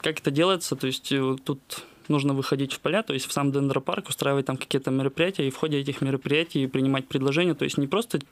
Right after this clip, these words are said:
через сайт в интернете, а именно там на месте, потому что многие высказывают свои предложения, хотя они, допустим, два года уже в дендропарке не были и не знают, в каком он сейчас состоянии.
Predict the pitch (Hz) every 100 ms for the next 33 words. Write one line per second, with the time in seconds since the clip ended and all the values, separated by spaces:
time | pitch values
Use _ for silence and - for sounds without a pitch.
0 | - - - - - 139 - 139 131 135
1 | 131 135 131 - - - - - - 127
2 | 127 - - 160 160 143 139 139 143 139
3 | - - 143 139 - 139 143 143 139 139
4 | 135 135 - 139 139 131 - 139 131 -
5 | 135 135 131 170 165 135 127 131 131 127
6 | 123 131 - 127 127 131 135 135 131 131
7 | 135 135 135 135 135 131 156 175 139 131
8 | 135 135 - - - 135 131 131 - 143
9 | 143 - 156 185 156